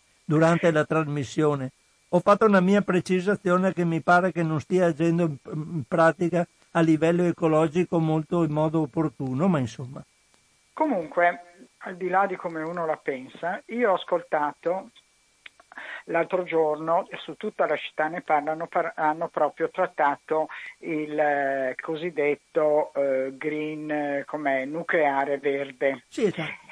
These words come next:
Speaker 2: Eh, nucleare verde, vabbè, eh, na-, hanno parlato esperti, hanno
Speaker 1: Non
Speaker 2: spiegato,
Speaker 1: esiste,
Speaker 2: eccetera,
Speaker 1: vabbè.
Speaker 2: eccetera.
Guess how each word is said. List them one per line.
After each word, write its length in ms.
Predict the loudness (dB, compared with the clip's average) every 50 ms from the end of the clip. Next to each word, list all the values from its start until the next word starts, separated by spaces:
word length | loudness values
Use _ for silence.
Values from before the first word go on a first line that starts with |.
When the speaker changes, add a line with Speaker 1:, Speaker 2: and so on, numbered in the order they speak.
| -20 -20 _ _ _
Speaker 2:
Eh, 200 | -6 -2 -2 -2
nucleare 520 | -2 -4 -4 0 2 4 4 4 4 2 2
verde, 360 | 2 2 2 2 2 0 0
vabbè, 460 | 0 0 2 2 2 2 2 2 0 -2
eh, 500 | -2 -2 -2 -2 -2 -2 -2 -2 -4 -4
na-, 400 | -4 -4 -4 -4 -4 -4 -4 -2
hanno 260 | 0 0 0 0 -2 -2
parlato 540 | -4 -4 -2 0 2 2 2 0 -2 -4
esperti, 480 | -6 -6 -4 -2 0 0 0 0 -2 -4
hanno 140 | -6 -6 -6 -2
Speaker 1:
Non 120 | 2 4
Speaker 2:
spiegato, 340 | 4 6 6 4 2 2 2
Speaker 1:
esiste, 220 | 0 0 0 0
Speaker 2:
eccetera, 260 | 0 2 2 4 4
Speaker 1:
vabbè. 160 | 2 2 0 0
Speaker 2:
eccetera. 340 | -2 0 0 0 -2 -2